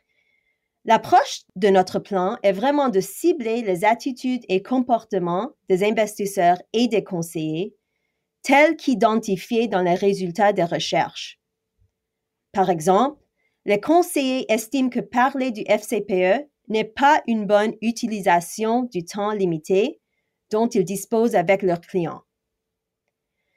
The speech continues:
L'approche de ce problème est donc de concevoir des initiatives de communication innovatives qui montrent aux conseillers pourquoi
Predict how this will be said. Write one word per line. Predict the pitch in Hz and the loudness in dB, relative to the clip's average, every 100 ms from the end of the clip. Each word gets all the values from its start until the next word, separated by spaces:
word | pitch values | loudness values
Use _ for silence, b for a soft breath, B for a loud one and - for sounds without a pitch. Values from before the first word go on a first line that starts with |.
| _ - | _ 0
L'approche | 214 - 330 427 - | 0 4 4 2 0
de | 370 | 0
ce | - 294 | 0 -2
problème | - 220 175 170 196 269 | 0 0 2 0 0 -2
est | 226 | -2
donc | 202 254 240 | 2 2 0
de | |
concevoir | 208 - 330 370 339 233 233 226 233 | -4 -2 0 0 -2 2 4 4 2
des | 196 185 | 0 0
initiatives | 294 330 - 240 226 214 165 | 0 -2 2 0 0 -6 -4
de | 180 | -4
communication | 214 190 185 180 180 175 208 190 - - | 0 0 0 0 -2 -2 -4 -4 -4 -6
innovatives | 311 339 269 214 196 - 196 202 247 _ _ _ _ | -2 0 2 2 2 -2 -4 -4 -8 _ _ _ _
qui | - 233 | -2 0
montrent | 214 233 311 349 - _ _ _ - | 2 2 2 -4 -14 _ _ _ -2
aux | 196 | -2
conseillers | 247 240 240 208 185 302 | 0 0 2 2 2 -2
pourquoi | - 220 - - 294 330 | -6 -8 -10 -2 0 2